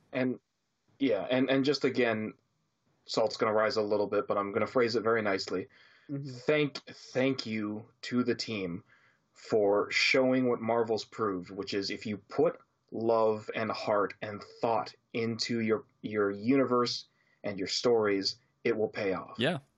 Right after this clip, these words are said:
Speaker 1: And
Speaker 3: agreed.
Speaker 1: you will get something great instead
Speaker 2: And
Speaker 1: of just thinking that you're infallible.
Speaker 2: Exactly, because this is what you want.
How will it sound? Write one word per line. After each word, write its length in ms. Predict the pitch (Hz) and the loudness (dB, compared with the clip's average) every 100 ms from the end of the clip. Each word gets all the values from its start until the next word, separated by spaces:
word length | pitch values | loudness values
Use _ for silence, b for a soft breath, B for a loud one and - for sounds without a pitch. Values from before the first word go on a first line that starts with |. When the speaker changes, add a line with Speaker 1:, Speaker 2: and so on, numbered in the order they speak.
| _ _ - | _ _ -8
Speaker 1:
And 80 | 107 | -2
Speaker 3:
agreed. 120 | 107 | 0
Speaker 1:
you 60 | 107 | 2
will 100 | 107 | 2
get 200 | 131 117 | 2 2
something 300 | 127 117 110 | 0 -2 -2
great 460 | 101 95 92 - - _ - | -4 -6 -10 -14 -20 _ -8
instead 360 | 101 - 107 | -4 0 2
Speaker 2:
And 80 | 98 | 0
Speaker 1:
of 60 | 101 | 2
just 400 | 110 101 - - _ - | 0 0 -4 -14 _ -2
thinking 420 | 117 120 113 107 | -2 0 -2 0
that 100 | 107 | 0
you're 180 | 104 101 | 0 0
infallible. 580 | 95 90 62 87 110 - _ | -2 -6 -6 -8 -10 -12 _
Speaker 2:
Exactly, 800 | 190 185 151 202 208 202 123 101 - | -10 -6 -2 0 0 -4 -10 -12 -10
because 460 | 156 160 175 139 143 b b b | -12 -4 -2 -2 -10 b b b
this 280 | 165 220 240 | -2 -2 0
is 140 | 226 185 | 0 0
what 240 | 202 - | 0 -2
you 100 | 180 | -6
want. 340 | 120 143 123 | -4 -2 -2